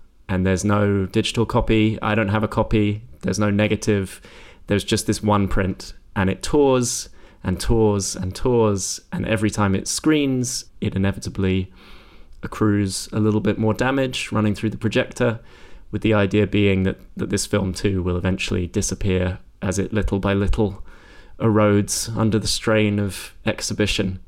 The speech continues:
So actually, funny, we were talking about runtime with the previous films, because in this instance, it really did matter, because I didn't even know this while making it, but the fact that it's eighty-two minutes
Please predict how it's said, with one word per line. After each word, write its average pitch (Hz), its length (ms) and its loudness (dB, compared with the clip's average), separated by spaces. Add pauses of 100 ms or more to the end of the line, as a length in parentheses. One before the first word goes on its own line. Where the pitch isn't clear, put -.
(220)
So 127 180 2
actually, 120 400 2
funny, 123 260 2
we 113 120 6
were 107 80 4
talking 113 220 0
about 101 200 2
runtime 107 640 2 (220)
with 113 120 2
the - 60 -6
previous 143 360 2
films, 113 260 0
because - 280 0 (240)
in 113 200 4
this 165 200 4
instance, 107 440 0
it 101 100 -2
really 117 260 4
did 147 300 0
matter, 98 440 0 (180)
because 117 300 2
I 123 120 4
didn't 135 160 4
even 110 220 4
know 131 200 4
this 110 280 2
while 107 160 2
making 113 360 2
it, 95 160 0
but - 120 -2
the 95 60 -6
fact - 360 -4
that 113 100 2
it's - 360 -2
eighty-two 113 920 2
minutes - 920 -4